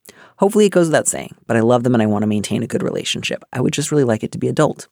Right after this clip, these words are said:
and to have appropriate boundaries. Do you have any advice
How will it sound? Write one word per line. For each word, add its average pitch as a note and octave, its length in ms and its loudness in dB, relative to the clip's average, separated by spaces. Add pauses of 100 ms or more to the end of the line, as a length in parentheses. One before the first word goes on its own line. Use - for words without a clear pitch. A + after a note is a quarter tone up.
(140)
and B2 100 -4
to A#2 60 -4
have - 180 -4
appropriate A2+ 400 -2
boundaries. - 520 -4 (420)
Do - 100 -6
you F#2 60 -6
have F#2+ 140 -4
any A#2+ 180 2
advice - 460 -4